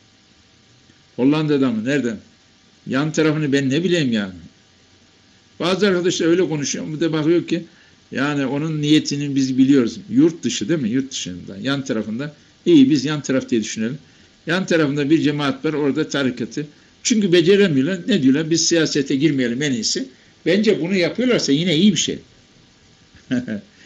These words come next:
Adam var bilmediği halde bir de fetva veriyor. Uyuşturuyorlar ama yani, e, adamlar bilmiyor. Bu iş ehil değil. "En iyisi karışmayalım." diyor. Bence bu normal bir şey. Ama bilmediğini bilmediği halde,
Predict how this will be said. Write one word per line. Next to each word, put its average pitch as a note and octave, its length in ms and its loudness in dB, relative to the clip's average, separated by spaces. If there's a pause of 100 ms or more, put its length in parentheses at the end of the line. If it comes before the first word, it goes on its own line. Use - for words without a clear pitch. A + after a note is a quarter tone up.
(280)
Adam G#3 300 0
var C#3+ 280 2
bilmediği F#3 440 4
halde C3+ 420 -2 (380)
bir B2 240 -4
de G3+ 80 4
fetva G#3+ 460 2
veriyor. C#3 280 4 (880)
Uyuşturuyorlar F#3 640 2
ama F3+ 300 0 (360)
yani, D3+ 220 -2
e, A#2+ 580 -4
adamlar G3 460 0
bilmiyor. F3 340 6
Bu G3+ 60 2
iş - 160 2
ehil F#3+ 320 4
değil. E3+ 160 4 (320)
"En G#3 100 4
iyisi - 220 6
karışmayalım." C3 680 0
diyor. D#3 140 0 (440)
Bence E3+ 300 2
bu G3 60 -2
normal G3+ 380 4
bir G#2 80 -6
şey. E2 180 -6 (1400)
Ama F3 340 0
bilmediğini G3 680 4
bilmediği E3 540 4
halde, C3 500 2